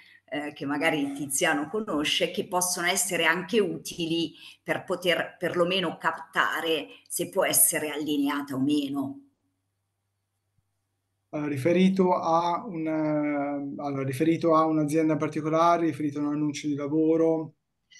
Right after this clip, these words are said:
Speaker 2: In, in
Speaker 1: Allora, sì,
Speaker 2: quale
Speaker 1: tendenzialmente magari su autocandidature o magari anche degli annunci che uno trova su LinkedIn e poi va a cercare,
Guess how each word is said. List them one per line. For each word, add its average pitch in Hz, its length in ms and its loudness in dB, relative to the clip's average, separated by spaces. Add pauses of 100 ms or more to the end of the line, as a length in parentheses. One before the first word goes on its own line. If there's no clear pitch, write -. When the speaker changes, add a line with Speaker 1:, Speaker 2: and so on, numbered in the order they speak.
(160)
Speaker 2:
In, 139 120 -6
in - 100 -10
Speaker 1:
Allora, 208 400 6
sì, 165 220 6
Speaker 2:
quale - 20 6
Speaker 1:
tendenzialmente 240 1160 4
magari 208 380 4
su 185 220 2
autocandidature 196 1600 2
o 180 140 2
magari 170 540 2
anche 160 560 0
degli 156 420 -2
annunci 170 500 -2
che 160 160 -4
uno 165 260 -2
trova 151 220 -2
su 254 160 -2
LinkedIn 160 560 -2
e 147 60 -8
poi 139 220 -4
va 156 100 -4
a 156 60 -4
cercare, - 760 -6